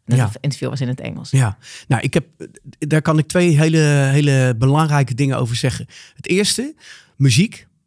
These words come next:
Speaker 2: Ik ben nog steeds D J. Eh, ik draai nog steeds, zij het minder als toen ter tijd. Toen ter tijd draaide ik gewoon tweehonderdvijftig optredens per jaar. Ehm, ik was de-,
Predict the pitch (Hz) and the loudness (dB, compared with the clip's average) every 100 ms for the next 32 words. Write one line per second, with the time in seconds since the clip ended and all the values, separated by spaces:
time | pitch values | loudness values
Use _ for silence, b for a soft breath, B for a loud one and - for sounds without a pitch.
0 | - 120 143 131 143 123 156 143 165 160 | -8 0 2 4 2 4 2 2 0 0
1 | 160 - _ 131 123 120 131 135 127 - | -4 -12 _ -2 -2 0 2 2 0 0
2 | 135 131 - - - - - - - - | 0 0 -4 -10 -14 -20 -20 -20 -10 -4
3 | 135 135 127 143 135 123 - 147 131 123 | 0 2 2 4 2 2 0 2 2 2
4 | 131 139 - B B - 117 - 123 120 | 2 0 -4 B B -10 -8 -6 -6 -2
5 | 127 123 - 127 123 131 127 117 127 127 | -2 -2 0 2 2 2 0 0 -2 -4
6 | - 131 - 135 113 127 131 151 - B | -6 -8 -4 -4 -2 0 0 -2 -8 B
7 | B B B B B 135 131 131 131 131 | B B B B B 0 2 4 4 4
8 | 123 123 120 - _ _ - - _ _ | 4 2 2 -2 _ _ -12 -12 _ _
9 | _ _ _ _ _ _ _ _ _ _ | _ _ _ _ _ _ _ _ _ _
10 | _ - 175 175 160 | _ -6 -2 0 0